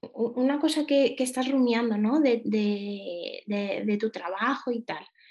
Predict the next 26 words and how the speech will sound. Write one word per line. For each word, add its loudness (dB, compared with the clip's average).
Y 0
empiezas 0
a 0
hacer, 0
yo -4
qué -8
sé, -8
alguna 0
manualidad 0
y 0
se 0
te -2
ocurre -2
la 0
solución. -2
Eso -2
es -6
porque, -4
claro, 0
em, -2
tus 0
mecanismos 0
cognitivos 2
es-, -8
están -4
aflojándose, 2